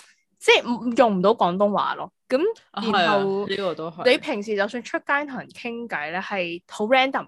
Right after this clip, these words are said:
Speaker 1: 㗎嘛，即係你乜都講下，你唔會好 specific 話，啊，我今日講呢個 topic，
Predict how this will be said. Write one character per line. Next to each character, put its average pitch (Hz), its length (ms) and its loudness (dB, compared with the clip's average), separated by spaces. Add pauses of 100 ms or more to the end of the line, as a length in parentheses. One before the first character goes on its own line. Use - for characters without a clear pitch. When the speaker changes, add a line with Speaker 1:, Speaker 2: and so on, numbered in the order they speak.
Speaker 1:
㗎 170 60 -14
嘛， 160 180 -14 (240)
即 294 80 0
係 285 60 4
你 285 60 4
乜 302 100 6
都 320 160 2
講 220 260 -2
下， 247 160 2
你 226 200 0
唔 190 40 -8
會 202 80 -10
好 233 140 -4
specific - 640 -8
話， 180 100 -10
啊， 214 160 -4
我 202 220 -4 (280)
今 277 100 -2 (100)
日 269 60 -6 (220)
講 165 280 -6
呢 240 80 -8
個 196 80 -8
topic， - 400 -6